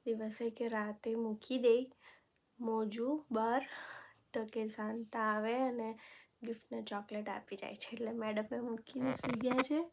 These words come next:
ચલો ગાઈસ, રૂહી મેડમ તો સૂઈ ગયા છે સોક્સ મૂકીને. હવે સાન્ટા ક્લોઝ ગિફ્ટ મૂક્યું છે કે નહીં એ તો કાલે જ ખબર પડશે. તો ચાલો, આ વાળો વ્લોગ અહીંયા એન્ડ કરું છું. મળીએ નવા વ્લોગ સાથે. વીડિયો ગમ્યો હોય તો લાઈક, કોમેન્ટ અને આપણી ચેનલને સબસ્ક્રાઈબ કરજો.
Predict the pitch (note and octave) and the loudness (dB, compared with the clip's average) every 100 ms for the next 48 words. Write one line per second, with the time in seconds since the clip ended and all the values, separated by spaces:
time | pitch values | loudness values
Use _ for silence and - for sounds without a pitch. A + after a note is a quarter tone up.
0 | - - - - E4 E4 C#4+ C#4 C#4 C#4 | -10 -20 -12 6 8 10 10 10 10 6
1 | C#4 C#4 C4+ C4 C4 C4 C#4 - C4+ C#4 | 4 6 6 6 4 4 4 4 6 8
2 | C#4+ D4 D4+ C#4+ A#3+ B3 - C4 C4 B3+ | 6 6 2 6 4 4 2 2 4 4
3 | D4 D#4+ B3 A#3 A#3+ A#3+ B3 B3 B3 A#3 | 4 4 4 4 4 6 6 4 4 2
4 | A#3 A#3 B3+ B3 B3+ - C4 C4 - C#4 | 2 2 4 4 2 0 0 0 -6 -2
5 | B3 A#3 C4+ C4+ C#4 B3+ B3+ C4 A#3 A3+ | 0 0 2 2 4 4 6 6 6 2
6 | A3 - A#3 C4 - B3 A#3+ A#3+ A#3 - | 0 4 6 4 4 6 6 4 2 4
7 | C4 E4 - - - - A#3 A#3 G#3+ A3 | 2 2 -8 -18 -20 -6 -2 0 2 4
8 | A3 A3+ A3+ A3 A3 A3 A3 A3 G#3+ G#3+ | 6 6 6 4 4 4 2 2 2 2
9 | G#3+ A3 A3+ A#3 A#3 C4 B3+ A#3 A#3+ B3 | 0 0 2 2 2 2 4 4 4 6
10 | C4+ C#4+ D4 C#4+ - C4+ C4 C4+ B3+ A#3+ | 8 8 6 2 0 0 2 2 2 4
11 | B3 C4 C4 B3 A#3 A#3 B3 B3+ C#4+ - | 6 6 6 6 4 0 2 2 2 0
12 | C4+ C4+ C4+ C4+ C#4 - - A#3 A3+ A3 | 2 2 2 -2 -6 -4 0 2 2 2
13 | A#3 A#3 A3+ A3+ - - - B3 B3 B3 | 2 2 2 0 -4 -8 -2 0 2 0
14 | A#3 A#3+ | 2 2